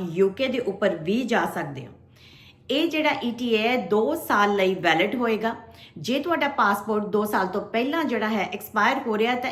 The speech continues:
ਈ ਟੀ ਏ ਵੀ ਉਹਦੇ ਨਾਲ ਹੀ ਐਕਸਪਾਇਰ ਹੋ ਜਾਏਗਾ ਤੇ ਤੁਹਾਨੂੰ ਨਵੇਂ ਪਾਸਪੋਰਟ ਦੇ ਵਿੱਚ ਦੁਬਾਰਾ ਤੋਂ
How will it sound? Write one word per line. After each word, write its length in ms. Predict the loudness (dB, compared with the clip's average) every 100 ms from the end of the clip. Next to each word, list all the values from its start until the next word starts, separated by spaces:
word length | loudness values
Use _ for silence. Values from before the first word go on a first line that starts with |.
| -6
ਈ 160 | -6 -4
ਟੀ 160 | -2 -2
ਏ 120 | 0
ਵੀ 280 | -2 -4 -4
ਉਹਦੇ 180 | -4 0
ਨਾਲ 320 | 4 4 4
ਹੀ 100 | 2 -4
ਐਕਸਪਾਇਰ 460 | -10 -4 0 0 0
ਹੋ 60 | -2
ਜਾਏਗਾ 340 | -2 -2 -2 -4 -12 -10
ਤੇ 100 | -4
ਤੁਹਾਨੂੰ 520 | -4 0 2 2 2 2
ਨਵੇਂ 280 | 2 0
ਪਾਸਪੋਰਟ 520 | 2 2 2 0 -2 -2
ਦੇ 80 |
ਵਿੱਚ 260 | -2 -2 -4
ਦੁਬਾਰਾ 640 | -4 -2 2 4 4 2
ਤੋਂ 160 | 2